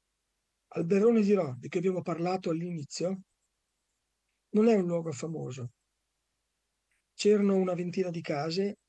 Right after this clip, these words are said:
di un piano in zona sabbiosa, in quanto ai piedi dell'argine del fiume Po. Non era presente un luogo di ritrovo e neanche la chiesa, che fu edificata intorno al millenovecentosessanta. Ma possiamo trovare alcune informazioni.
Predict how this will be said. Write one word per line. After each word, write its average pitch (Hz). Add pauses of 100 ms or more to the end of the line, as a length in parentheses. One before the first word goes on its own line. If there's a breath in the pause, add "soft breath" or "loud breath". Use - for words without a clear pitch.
di 180
un 180
piano 175
in 185
zona 190
sabbiosa, 160
in 190
quanto 165
ai 180
piedi 165
dell'argine 156
del 160
fiume 156
Po. 120 (760 soft breath)
Non 226
era 220
presente 220
un 202
luogo 180
di 175
ritrovo 175
e 208
neanche 196
la 190
chiesa, 143 (280 soft breath)
che -
fu 180
edificata 180
intorno 185
al 175
millenovecentosessanta. 170 (760)
Ma 170
possiamo 202
trovare 196
alcune 196
informazioni. 170